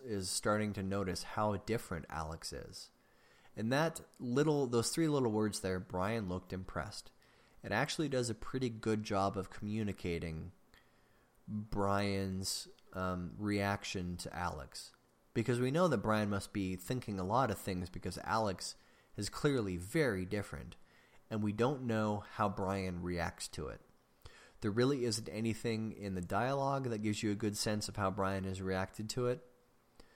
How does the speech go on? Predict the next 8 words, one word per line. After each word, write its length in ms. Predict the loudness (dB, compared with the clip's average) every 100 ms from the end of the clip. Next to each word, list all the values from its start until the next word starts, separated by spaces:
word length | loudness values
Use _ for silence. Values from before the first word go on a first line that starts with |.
| -20 -20 -20 -20 -16 -2
Um, 460 | 2 2 2 -4 -2
but 160 | 0
that 200 | 4 4
line 360 | 6 6 6 4
there 220 | 2 0
says, 420 | 0 2 2 0
you 60 | -2
know, 220 | -2 -4